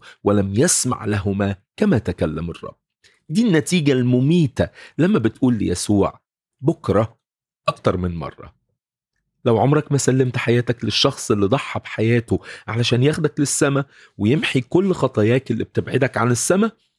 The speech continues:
أنا بتمنى النهاردة تقول له: "يا يسوع،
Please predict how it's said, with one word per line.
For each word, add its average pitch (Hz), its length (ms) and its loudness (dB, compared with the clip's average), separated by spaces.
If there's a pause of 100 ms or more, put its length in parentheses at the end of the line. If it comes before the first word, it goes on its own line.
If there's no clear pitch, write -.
(240)
أنا 151 120 2
بتمنى 123 360 0
النهاردة 107 420 0
تقول 101 360 0
له: 101 140 2 (340)
"يا 127 100 2
يسوع، 143 560 0